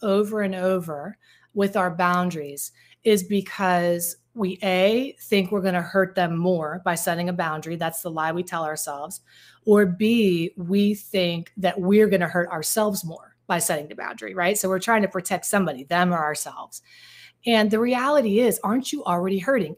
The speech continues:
A, you cannot hurt an addict, alcoholic, or narcissist worse by setting a boundary. That, that would be the only thing to do to actually help them, okay? That's the only, and even that, you might not help them. We don't set boundaries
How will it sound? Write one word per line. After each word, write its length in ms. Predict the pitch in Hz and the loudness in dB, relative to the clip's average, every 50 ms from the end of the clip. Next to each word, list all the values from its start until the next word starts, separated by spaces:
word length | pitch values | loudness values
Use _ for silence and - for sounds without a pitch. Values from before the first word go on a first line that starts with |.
| _ | _
A, 540 | - 302 320 349 359 330 240 208 196 202 - | 6 6 6 8 8 6 6 6 6 4 2
you 160 | - 220 247 214 | 4 4 4 4
cannot 520 | - - - 285 277 277 277 269 254 - | 2 -2 -2 0 2 4 4 2 2 2
hurt 220 | - 220 214 214 | 2 0 0 0
an 120 | 202 196 185 | 0 -2 0
addict, 320 | 180 180 185 185 185 185 - | 2 2 2 2 0 0 -2
alcoholic, 540 | 202 185 180 180 170 180 180 180 175 175 - - | -4 -2 -2 -2 -2 0 2 2 0 0 -4 -4
or 60 | 190 175 | -2 0
narcissist 540 | 170 170 165 - 165 - - 165 - - | 0 0 0 -2 -4 -6 -6 -6 -6 -8
worse 560 | 165 160 160 180 233 254 - - - - - - _ _ _ _ _ _ _ _ _ _ _ _ | -6 -4 -2 0 0 0 -2 -4 -6 -8 -8 -10 _ _ _ _ _ _ _ _ _ _ _ _
by 140 | - 196 185 | 4 4 4
setting 380 | 180 - 196 180 175 175 170 | 4 4 4 4 4 2 -2
a 20 | 160 | -6
boundary. 500 | 156 - 175 196 220 - - - - _ _ _ _ _ _ _ _ _ _ _ _ | -8 -10 -12 -12 -14 -14 -16 -18 -20 _ _ _ _ _ _ _ _ _ _ _ _
That, 200 | - 190 202 - - - | 2 2 2 2 0 2
that 140 | 202 214 226 | 4 4 4
would 100 | 233 208 | 4 2
be 80 | 220 | 2
the 160 | 196 185 196 190 | 0 0 -2 0
only 300 | 190 202 208 208 202 196 | 0 0 2 2 0 0
thing 160 | 196 202 185 | -2 -2 -2
to 80 | 185 | -2
do 100 | 175 180 | -2 -2
to 120 | 180 175 - | -2 -2 -4
actually 260 | 175 160 - - 160 | -6 -8 -8 -10 -12
help 240 | - 139 - _ - | -14 -16 -20 _ -20
them, 240 | - - 190 202 - _ _ _ _ _ _ _ _ _ _ - | -20 -20 -20 -20 -20 _ _ _ _ _ _ _ _ _ _ -16
okay? 340 | 170 - 156 156 160 175 196 - _ _ _ _ _ _ _ - | -14 -14 -12 -12 -12 -14 -14 -16 _ _ _ _ _ _ _ -2
That's 180 | 202 202 202 | -2 -2 -2
the 120 | - 208 - - | -2 -6 -4 -2
only, 280 | 208 208 208 208 - 240 | 0 0 0 0 0 0
and 160 | 220 214 220 | 0 0 0
even 340 | - 254 247 240 254 220 202 | 0 0 0 2 0 0 2
that, 300 | 202 196 175 - - - _ - | 2 2 2 0 -4 -10 _ -8
you 160 | 226 196 185 | -4 -4 -2
might 240 | 190 185 180 185 196 | -2 -2 -4 -4 -6
not 180 | 180 170 170 | -8 -8 -10
help 200 | 147 139 - - | -12 -16 -16 -18
them. 200 | - - - 208 - _ _ _ _ - - - _ | -18 -18 -18 -20 -20 _ _ _ _ -20 -20 -10 _
We 120 | 214 214 | -4 0
don't 280 | 202 214 254 269 285 269 | 2 4 4 4 2 0
set 420 | - - - 233 208 208 - - _ _ _ _ - | -2 -2 0 0 0 -2 -6 -14 _ _ _ _ -2
boundaries 640 | 196 202 185 190 190 190 175 180 180 170 165 160 - | 2 4 4 4 4 2 0 -2 -4 -4 -4 -6 -8